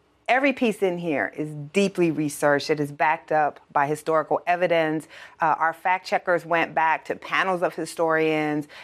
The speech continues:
and had them go through every single argument and every single fact that is in here. So it's really not something that you can dispute with facts. Uh, but the other thing is, is we, if we truly understand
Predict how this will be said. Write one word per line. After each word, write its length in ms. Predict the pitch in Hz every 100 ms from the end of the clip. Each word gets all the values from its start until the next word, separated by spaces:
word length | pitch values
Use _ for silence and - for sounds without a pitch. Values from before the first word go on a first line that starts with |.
| -
and 160 | 151 156
had 240 | 180 180
them 160 | 170 165
go 180 | 165
through 260 | 165 147 127 _
every 300 | 190 202 208
single 420 | 202 190 175 170 -
argument 500 | 160 160 160 160 147
and 100 | 143
every 240 | 180 180
single 320 | 175 170 156 151
fact 400 | - 147 143 -
that 160 | 147
is 160 | 143 143
in 140 | 143
here. 300 | 135 - - - -
So 180 | - 208
it's 160 | 202 -
really 280 | 330 359
not 580 | 165 151 160 165 147 - _ _ _ _
something 380 | - 196 175 160
that 160 | 147 185
you 60 |
can 120 | 165
dispute 480 | 143 139 - 147 135
with 140 | 135 131
facts. 500 | - 78 - - - - - -
Uh, 160 | 185 175
but 200 | 226 233
the 80 |
other 180 | 302 349
thing 260 | - 202 165
is, 360 | 143 76 101 - - _
is 140 | 226
we, 280 | 247 247 - _ _
if 140 | 233
we 180 | 247 233
truly 420 | - - 349 370
understand 880 | 226 214 190 - 160 156 151 90 -